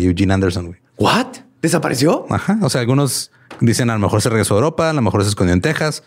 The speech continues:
Speaker 1: Había gente que decía,
Speaker 2: A lo
Speaker 1: No,
Speaker 2: mejor se le llevó el Pentágono para que
Speaker 1: no,
Speaker 2: hiciera más cristalitos,
Speaker 1: no
Speaker 2: güey.
Speaker 1: sabemos.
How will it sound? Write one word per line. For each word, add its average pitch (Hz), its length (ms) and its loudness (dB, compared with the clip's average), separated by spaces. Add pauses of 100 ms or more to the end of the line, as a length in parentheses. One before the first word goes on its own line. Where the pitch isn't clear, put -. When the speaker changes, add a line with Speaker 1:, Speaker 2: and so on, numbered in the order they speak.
(340)
Speaker 1:
Había 107 220 0
gente 110 220 -2
que 117 80 0
decía, 110 200 0
Speaker 2:
A - 20 -2
lo - 20 -2
Speaker 1:
No, 123 60 0
Speaker 2:
mejor 131 180 0
se 143 60 0
le 156 60 4
llevó 135 100 4
el 135 100 2
Pentágono 147 760 -2
para 127 140 -2
que 117 60 0
Speaker 1:
no, 113 60 2
Speaker 2:
hiciera 123 280 0
más 135 200 -4
cristalitos, 135 520 -2
Speaker 1:
no 90 60 0
Speaker 2:
güey. 92 100 0
Speaker 1:
sabemos. 120 380 0